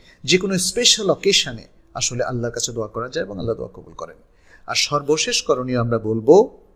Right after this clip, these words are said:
ইমাম আহমদ ইবনে হাম্বলের সেই হাদিসটি, যেটি তিনি রাসূলুল্লাহ সাল্লাল্লাহু আলাইহি ওয়াসাল্লাম থেকে তার সনদে বর্ণনা করেছেন মুসনাদ গ্রন্থে, যে রাসূলুল্লাহ সাল্লাল্লাহু আলাইহি ওয়াসাল্লাম বলেছেন,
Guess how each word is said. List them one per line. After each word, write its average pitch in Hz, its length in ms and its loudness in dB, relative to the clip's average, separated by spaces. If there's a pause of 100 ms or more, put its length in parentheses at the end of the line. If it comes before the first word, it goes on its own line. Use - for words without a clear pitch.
(760)
ইমাম 135 340 0
আহমদ 175 340 -2
ইবনে 139 180 -6
হাম্বলের 151 460 2 (440)
সেই 175 200 -2
হাদিসটি, 131 440 -2
যেটি 123 240 -8
তিনি 120 200 -6
রাসূলুল্লাহ 135 400 -2
সাল্লাল্লাহু 120 460 -6
আলাইহি 117 100 -8
ওয়াসাল্লাম - 0 -
থেকে - 680 -12
তার 113 80 -8
সনদে 113 400 -6
বর্ণনা 113 280 -14
করেছেন 135 340 -12
মুসনাদ 151 320 -8
গ্রন্থে, 165 520 -8 (500)
যে 131 120 2
রাসূলুল্লাহ 143 440 -2
সাল্লাল্লাহু 143 380 -2
আলাইহি 135 140 -2
ওয়াসাল্লাম - 0 -
বলেছেন, 214 420 6